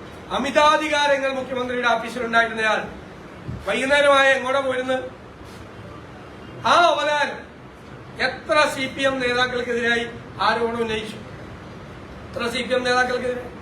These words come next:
മന്ത്രിമാർക്കെതിരായി, സ്പീക്കർക്കെതിരായി, എത്ര പേർക്കെതിരായി? അപ്പൊ അവർക്കെതിരെ ഒരു കേസ് എടുത്തോ? ഒരു ഡിഫമേഷൻ കേസ് അവർക്കെതിരെ കൊടുത്തോ? ഇവരാരെങ്കിലും കൊടുത്തില്ലല്ലോ. ഈ പറയുന്ന പരാതിയുടെ പുറത്ത്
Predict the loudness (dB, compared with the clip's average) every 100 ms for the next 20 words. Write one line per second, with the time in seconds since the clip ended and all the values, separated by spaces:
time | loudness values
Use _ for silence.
0 | -16 -16 -16 -16 -16 -16 -16 -16 -16 -16
1 | -14 -14 -14 -14 -6 -4 0 2 4 2
2 | 2 4 4 4 -2 -6 -4 -2 0 0
3 | 4 4 2 -2 -8 -4 2 2 4 2
4 | 2 2 0 -2 -10 -14 -14 -14 -16 -16
5 | -16 -16 -16 -6 -2 4 6 6 2 2
6 | 4 6 6 2 -8 -8 -8 -4 2 4
7 | 4 -2 -4 -6 -8 -14 -16 -16 -16 -16
8 | -16 -16 -16 -16 -16 -16 -8 -2 -2 -2
9 | 2 4 6 4 2 2 4 4 2 0
10 | 2 0 2 2 4 4 4 -2 -8 -10
11 | -14 -16 -16 -16 -14 -8 -6 -2 0 2
12 | 2 0 -8 -14 -14 -14 -14 -6 -2 2
13 | 4 4 2 2 2 2 4 4 4 2
14 | 0 0 0 0 -2 -4 -4 -10